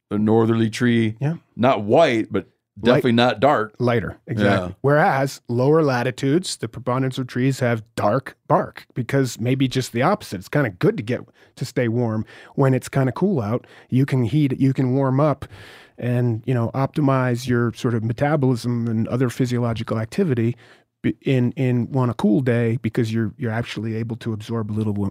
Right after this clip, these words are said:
Speaker 2: warmth, more warmth from the sun.
Speaker 1: Got one more for you. And I think Corinne might have one.
Speaker 2: All right.
Speaker 1: You know how, um, old guns, like, you know, Clay was just, Clay just got to see, uh, speaking of acorns, Clay just got to see Davy Crockett's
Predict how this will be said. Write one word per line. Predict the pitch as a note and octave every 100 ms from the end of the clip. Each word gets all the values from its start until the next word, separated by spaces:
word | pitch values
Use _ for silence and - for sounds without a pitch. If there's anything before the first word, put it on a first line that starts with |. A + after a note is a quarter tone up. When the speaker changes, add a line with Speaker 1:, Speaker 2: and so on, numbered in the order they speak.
| -
Speaker 2:
warmth, | A#2 F#2+ - -
more | B2 G#2+
warmth | G#2+ -
from | - G2+
the | G#2
sun. | - - _ _ _ _ _ _ _ _ _ G#2
Speaker 1:
Got | A2
one | G#2+ G#2
more | G2+ G2
for | - F2
you. | F2
And | G#2+
I | G#2+
think | A2 A2+
Corinne | G#2+ G2
might | G2 F2
have | E2
one. | E2 E2+ F2 _
Speaker 2:
All | B2 C3+
right. | E3 - _ _ _ _ _ _ _ _ _ _ _ _ _ _ -
Speaker 1:
You | A#2+
know | C#3
how, | C3+ C3+ C3+ B2+
um, | A2+ G#2 F#2+ F2 E2 _ _ _ _ _ _ -
old | A#2 A#2 G2+
guns, | G#2+ G#2 A#2 A#2+
like, | D#3 D#3+ E3
you | E3
know, | E3+
Clay | E3+ G3+ A#3
was | G#3
just, | C3+ A#2
Clay | - G3+
just | G3+ D#3+
got | D#3 B2+
to | B2
see, | - C3+ B2+ A2
uh, | G#2
speaking | G2 C#3 G#2+
of | F#2+
acorns, | F#2 G2 G2 G2+ _ _ _ _ _ _
Clay | - C3+
just | C#3+ -
got | C#3 A#2
to | -
see | C3 A2
Davy | F#2 G#2+ A2
Crockett's | G2+ A#2 A#2 B2+ C#3 -